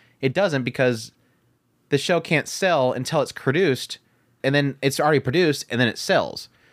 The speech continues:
But you can make the argument this might be a more deeper understanding of the industry itself and the idea of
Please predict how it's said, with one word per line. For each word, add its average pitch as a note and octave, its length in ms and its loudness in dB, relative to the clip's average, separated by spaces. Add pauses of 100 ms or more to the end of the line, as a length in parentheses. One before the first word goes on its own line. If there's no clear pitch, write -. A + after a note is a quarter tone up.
(160)
But E3+ 260 2
you D#3+ 140 0
can G3+ 640 0 (100)
make D3 240 -2
the C3+ 100 0
argument E3+ 420 0
this C3+ 160 -8
might C3 180 0
be D3 100 0
a - 20 -2
more B2 480 0 (800)
deeper F3 540 0 (180)
understanding D3 560 0
of C#3 120 0
the B2+ 120 -4
industry C3 280 -2
itself C#3 400 -2
and C3+ 80 -4
the B2 100 -2
idea A#2 400 2
of A2 460 0